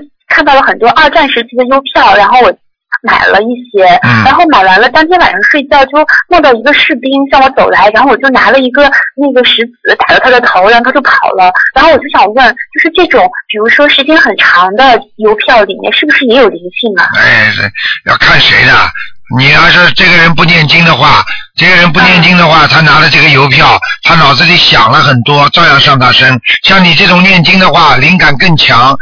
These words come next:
Speaker 2: 所以你一拿，他就来问你要经了。像刚刚这个士兵走过来嘛，绝对是灵呀，听不懂啊？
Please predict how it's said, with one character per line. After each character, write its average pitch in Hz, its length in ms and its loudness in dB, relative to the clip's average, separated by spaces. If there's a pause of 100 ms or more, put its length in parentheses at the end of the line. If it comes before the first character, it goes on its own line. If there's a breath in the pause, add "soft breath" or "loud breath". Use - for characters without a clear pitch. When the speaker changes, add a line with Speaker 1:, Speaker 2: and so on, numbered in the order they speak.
(240 loud breath)
Speaker 2:
所 175 160 0
以 185 60 2
你 160 180 2
一 190 80 0
拿， 151 320 2
他 170 160 0
就 170 120 0
来 160 120 2
问 160 160 2
你 151 80 0
要 151 160 2
经 156 240 0
了。 127 120 0 (280 loud breath)
像 185 180 0
刚 196 160 2
刚 196 100 2
这 190 120 -2
个 180 80 2
士 - 180 0
兵 185 180 0
走 156 200 0
过 165 100 2
来 165 100 2
嘛， 165 120 2
绝 147 160 0
对 175 160 2
是 147 160 0
灵 117 220 0
呀， 110 140 0 (340)
听 175 140 0
不 185 80 0
懂 135 160 2
啊？ 110 300 2